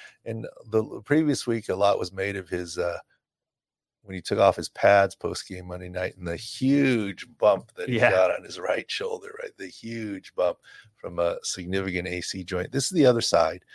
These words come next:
Speaker 1: not nearly as bad. He did finish the game, maybe with injection.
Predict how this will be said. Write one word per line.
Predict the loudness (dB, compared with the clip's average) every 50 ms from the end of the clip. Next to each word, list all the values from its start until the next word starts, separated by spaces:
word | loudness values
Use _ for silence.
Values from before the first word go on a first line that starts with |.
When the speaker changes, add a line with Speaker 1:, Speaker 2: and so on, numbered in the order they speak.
| -20 -20 -20 _ 0
Speaker 1:
not | 2 2 2 2
nearly | 2 2 2 2 2 -2
as | -4 -4
bad. | -2 2 4 6 6 6 4 0 -6
He | -8 -8 -6 -6 -6 -6 -4 0
did | 0 0 0
finish | 0 -4 -4 -4 -4 -4 -6
the | -8 -6
game, | -4 -4 -2 -4 -4 -8 -14 _ _ -6
maybe | -4 -2 -2 0 0
with | 0 0 0
injection. | 0 0 4 4 4 4 2 -4 -8 -8 -8 -10